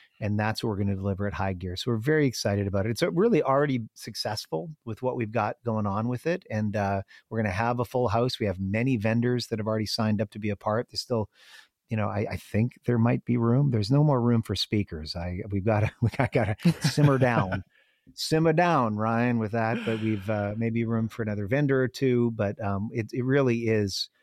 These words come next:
Speaker 1: shaping up to amazing. And I'm more excited about this than any event, anything I've ever done in my life. I'm so excited and proud of what's coming together. And it's really about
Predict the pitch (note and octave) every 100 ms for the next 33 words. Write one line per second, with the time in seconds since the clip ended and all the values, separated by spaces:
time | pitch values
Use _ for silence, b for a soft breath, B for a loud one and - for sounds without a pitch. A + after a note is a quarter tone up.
0 | _ _ - - G#2+ A2+ G#2 - G#2 F#2+
1 | G2 G2 G2+ A2 A2+ A2+ B2+ D3+ E3+ -
2 | C#3 B2+ A#2+ A#2 G#2 A2 G#2 - G2+ G#2
3 | - B2 C3+ C3+ - _ _ _ _ -
4 | G#2 G#2 G#2 A#2 A2+ A2+ B2 A2 G2 G2
5 | G#2 F#2+ F#2+ F#2+ F2+ E2+ E2 F#2+ F2 -
6 | A#2 A2 A2+ - G#2 G2 F#2 F#2 - F#2+
7 | F#2 F2+ F2+ D#2+ - G2 F2+ F#2 F#2 G2
8 | - F3 C3 G#2+ G2